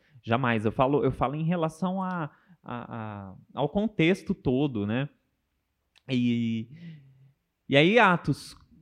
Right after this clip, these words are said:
quando, quando terminou, a, a gente terminou a entrevista, que foi muito, muito divertida,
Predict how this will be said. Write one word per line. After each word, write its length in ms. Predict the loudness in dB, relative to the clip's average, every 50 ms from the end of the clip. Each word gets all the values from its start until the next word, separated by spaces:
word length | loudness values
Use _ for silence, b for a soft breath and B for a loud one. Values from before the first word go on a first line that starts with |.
| -20 _ _ _ _
quando, 320 | -4 -2 -2 0 -2 -2
quando 300 | 2 2 2 4 4 2
terminou, 800 | 2 2 0 2 2 0 0 -2 -2 -2 -2 0 0 0 0 -2
a, 200 | -4 -4 -6 -4 -2
a 80 | 0 0
gente 260 | 2 2 0 0 0
terminou 400 | 0 2 2 2 0 0 2 2
a 60 | 0
entrevista, 800 | 0 0 -2 -2 -2 -2 0 0 0 0 0 -2 -4 -8 -10 -10
que 120 | -10 -4
foi 300 | -2 -2 -2 -2 -2 -6 -10
muito, 1400 | -10 -8 -6 -4 -2 0 2 2 4 2 2 0 0 0 0 2 4 4 2 2 2 0 -2 -2 -4 -6 -8 -10 -12 -10
muito 320 | -4 0 0 2 2 2
divertida, 840 | 0 0 0 2 0 0 0 -2 0 0 0 2 2 0 -2 -2